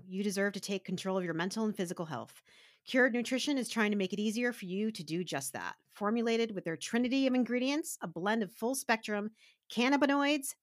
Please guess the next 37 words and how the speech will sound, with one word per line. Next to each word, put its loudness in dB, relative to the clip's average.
functional 2
mushrooms, 2
and -2
adaptogens, -4
Serenity 2
Gummies 2
are 2
your 0
answer -2
to -10
finding -2
the -6
calm -4
in -6
every -6
storm. -12
Cured 4
wants 0
you -2
to -6
feel -2
good 0
about -2
feeling -2
good. -8
They -4
took -6
their 0
time -2
formulating -2
their -4
Serenity -6
Gummies. -12
They -6
left -4
out 0
the -8